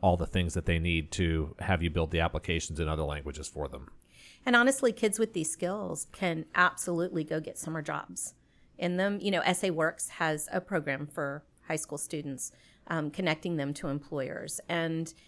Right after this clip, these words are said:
Speaker 2: these are job skills that the employers are looking for. So, and, you know, when, if, if they decide they wanna go the college route, that's going to require, colleges now, you have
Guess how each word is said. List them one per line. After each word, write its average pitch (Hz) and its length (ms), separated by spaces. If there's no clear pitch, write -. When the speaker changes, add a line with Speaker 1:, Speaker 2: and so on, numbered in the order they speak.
Speaker 2:
these 165 180
are 208 80
job 175 240
skills - 300
that 156 100
the 151 80
employers 147 480
are 147 100
looking 147 380
for. 160 460
So, 147 580
and, 165 180
you 185 60
know, 160 140
when, 156 280
if, 160 240
if 160 220
they 156 100
decide 165 320
they 156 80
wanna 170 220
go 160 140
the 151 80
college 165 420
route, 190 420
that's 160 440
going 156 300
to - 120
require, 156 720
colleges 170 500
now, 156 340
you 151 200
have 143 400